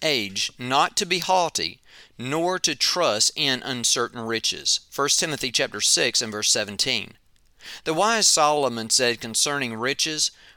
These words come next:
"For riches certainly make themselves wings. They fly away like an eagle towards heaven."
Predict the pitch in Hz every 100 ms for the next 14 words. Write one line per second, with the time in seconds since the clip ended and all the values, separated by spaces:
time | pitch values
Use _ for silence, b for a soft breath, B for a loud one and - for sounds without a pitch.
0 | - 147 127 175 - 208 190 - 170 185
1 | - 190 196 185 156 139 175 185 170 185
2 | 180 - 151 151 123 87 90 - 117 101
3 | - 135 160 165 160 156 92 95 113 _
4 | 123 113 110 113 - 156 120 92 90 -
5 | - 113 110 131 120 101 82